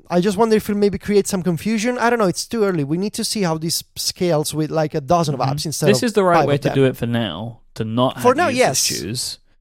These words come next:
Speaker 2: Um, but we, yeah, you're right. We just need to see how it scales. So we're just, we're just hitting the tip of the iceberg. Over the next few weeks,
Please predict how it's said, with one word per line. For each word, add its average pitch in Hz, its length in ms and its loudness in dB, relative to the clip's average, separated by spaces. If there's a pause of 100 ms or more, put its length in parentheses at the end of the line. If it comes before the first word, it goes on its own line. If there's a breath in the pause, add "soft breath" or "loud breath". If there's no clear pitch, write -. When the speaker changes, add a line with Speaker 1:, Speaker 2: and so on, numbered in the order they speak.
(500)
Speaker 2:
Um, 107 500 -8
but 123 120 -4
we, 120 300 -4
yeah, 123 280 0
you're 113 180 0
right. 104 180 0
We 113 100 -2
just 120 180 -4
need 107 140 -8
to - 80 -12
see 110 180 -10
how 110 160 -14
it - 100 -14
scales. - 600 -14 (560)
So 165 400 2 (760)
we're 160 160 2
just, - 520 -4
we're 139 120 -2
just 120 260 -8 (400)
hitting 123 480 0
the 113 100 -12
tip - 240 -4
of 120 60 -8
the 104 120 -6
iceberg. 95 540 -12 (1040)
Over 139 200 2
the 135 120 4
next 127 220 -2
few 120 180 -2
weeks, 110 380 -8